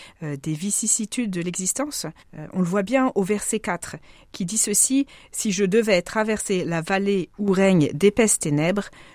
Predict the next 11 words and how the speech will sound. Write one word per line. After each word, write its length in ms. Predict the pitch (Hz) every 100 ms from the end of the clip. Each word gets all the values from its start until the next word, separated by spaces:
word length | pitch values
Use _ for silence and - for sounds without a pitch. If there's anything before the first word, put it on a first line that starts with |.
| -
je 120 | 160
ne 140 | 175 175
craindrais 640 | - 190 180 170 165 165
aucun 240 | 156 151
mal. » 240 | 147 139 139 - - - -
La 120 | 160
confiance 680 | - 190 - 220 208 - - -
de 160 | 170
David 420 | 156 175 190 202 -
en 80 | 170
l'Éternel 640 | 185 202 196 247 277